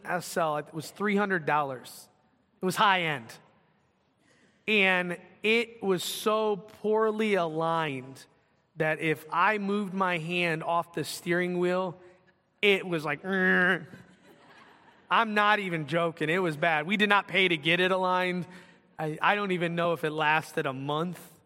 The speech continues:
maybe two. It was bad. It was bad. But when you have an alignment issue, what do you need to have done?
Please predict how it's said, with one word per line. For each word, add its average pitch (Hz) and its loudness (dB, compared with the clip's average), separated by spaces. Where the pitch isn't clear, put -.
maybe 175 -6
two. 202 -8
It 160 -4
was 160 -2
bad. 139 -2
It 160 -2
was 156 -6
bad. 151 -2
But 226 2
when 220 0
you 226 2
have 262 4
an 233 0
alignment 220 2
issue, 196 2
what 208 2
do 220 -2
you 214 2
need 202 0
to 180 2
have 175 2
done? 143 -4